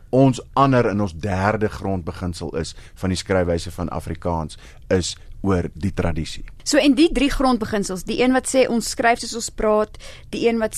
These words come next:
Speaker 2: sê ons skryf soos wat tradisie vir ons sê om te skryf, en die een wat sê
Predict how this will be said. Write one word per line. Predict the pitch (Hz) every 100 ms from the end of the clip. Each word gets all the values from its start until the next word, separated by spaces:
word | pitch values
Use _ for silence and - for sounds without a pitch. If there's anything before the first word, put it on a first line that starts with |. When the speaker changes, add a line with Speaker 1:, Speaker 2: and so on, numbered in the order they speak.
| 233
Speaker 2:
sê | 214
ons | - 196
skryf | - 208 208 202 - -
soos | - 233 -
wat | 202
tradisie | - 202 156 190 247
vir | 208
ons | 185 180 202
sê | 196
om | 185
te | 165
skryf, | - 175 175 -
en | 185
die | 196
een | 196
wat | 185
sê | - - 208 190